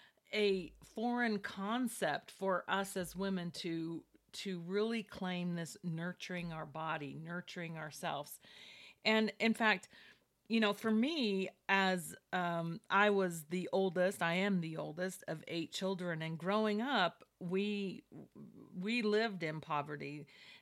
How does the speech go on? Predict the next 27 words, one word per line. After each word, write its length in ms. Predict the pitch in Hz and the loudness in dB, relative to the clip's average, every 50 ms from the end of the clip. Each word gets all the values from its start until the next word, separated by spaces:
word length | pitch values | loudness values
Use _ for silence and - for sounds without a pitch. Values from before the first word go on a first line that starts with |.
| _ - | _ 0
not 360 | 190 202 202 202 185 - - | 2 4 4 4 4 2 0
extreme 680 | - 190 - - - - - - 240 262 302 294 269 240 | -2 -2 -2 -4 -6 -4 -2 0 0 0 2 2 2 2
horrible 500 | 190 175 180 180 175 175 165 160 165 156 | 2 2 0 2 2 2 0 -2 -4 -8
poverty. 540 | - - 160 156 151 160 165 156 165 175 | -4 -2 -2 -2 -2 -2 -4 -4 -4 -4
We 200 | 190 185 190 185 | -2 -2 0 2
always 320 | 175 180 185 185 180 170 - | 2 2 2 2 0 -2 0
did 200 | - 196 202 202 | 0 2 2 2
have 200 | 190 180 170 160 | 2 -2 -2 -2
a 80 | 160 | -2
roof 320 | 160 156 185 233 262 - - | -2 0 0 0 0 0 0
over 280 | 196 175 156 160 165 | -2 0 0 0 0
our 160 | 160 156 156 160 | 0 0 0 -2
head, 320 | 170 170 160 165 170 160 - - - - - - - _ _ _ | -2 -2 -2 -2 -2 -4 -8 -16 -20 -20 -20 -20 -20 _ _ _
but 180 | - 208 190 180 | 4 4 4 4
there 120 | 220 226 | 2 4
were 160 | 254 262 226 | 4 2 2
times 440 | 220 - 208 190 185 185 185 185 165 | 0 2 2 4 4 4 2 0 0
when 180 | 170 185 185 185 | 0 0 0 0
we 120 | 175 175 | 0 0
didn't 300 | 156 180 180 185 180 - | 0 0 2 2 2 0
eat. 300 | - - 190 165 147 - _ - - | -2 -2 -2 -2 -4 -6 _ -10 -4
There 180 | 165 185 202 208 | 0 2 2 2
were 100 | 202 202 | 2 0
times 540 | 196 - 185 180 180 165 170 180 175 165 165 | -2 -2 -2 0 0 0 -2 -4 -6 -6 -8
when 500 | 160 175 180 170 170 175 175 170 165 165 | -8 -6 -6 -4 -4 -4 -2 -4 -4 -4
we 240 | 180 170 165 165 | -4 -4 -6 -6
didn't 480 | 160 151 143 185 175 170 170 165 160 - | -6 -4 -4 -4 -2 -2 -2 -4 -6 -8